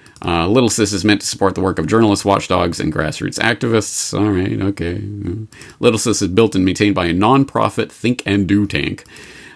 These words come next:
uh, pro-, uh, Public Accountability Initiative,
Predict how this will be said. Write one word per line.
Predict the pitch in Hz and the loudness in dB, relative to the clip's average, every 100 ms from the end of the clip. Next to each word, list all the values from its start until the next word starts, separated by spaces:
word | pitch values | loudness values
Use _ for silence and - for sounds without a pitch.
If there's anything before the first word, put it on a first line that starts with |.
| - | -4
uh, | 90 90 90 | 2 2 2
pro-, | - 110 - | 0 0 0
uh, | 92 92 87 | 2 4 2
Public | - - 160 156 151 | 0 2 4 4 2
Accountability | - - 123 113 110 107 95 | -4 -2 -2 0 0 0 0
Initiative, | 92 92 69 67 107 | 0 -2 -6 -8 -10